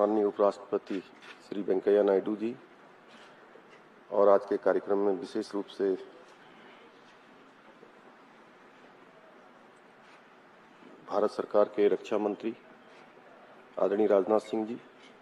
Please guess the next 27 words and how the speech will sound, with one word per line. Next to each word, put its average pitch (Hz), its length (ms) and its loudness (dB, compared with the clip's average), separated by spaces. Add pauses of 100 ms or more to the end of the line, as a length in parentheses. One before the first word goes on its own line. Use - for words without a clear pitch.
(880)
और 117 140 8
अभी 117 220 6
ने, 143 320 6
अभी 117 240 2
जिन्होंने 131 400 6
पूरी 139 280 0
प्रस्तावना 123 540 6
रखी, 113 320 2 (1120)
यहाँ 113 200 6
पर 135 440 4 (180)
विस्तार 123 380 8
से 107 200 2 (2000)
स्वर्गीय 110 260 0
बहुगुणा 110 360 2
जी 117 140 -2
के 117 120 -2
बारे 107 280 4
में 113 340 4 (640)
हम 104 120 -4
सबके 107 340 0
सामने 104 500 4 (880)
एक 120 140 6
झलक 120 460 4 (1500)
बहुत 131 360 6
कम 135 500 4
शब्दों 104 380 2
में 107 200 -2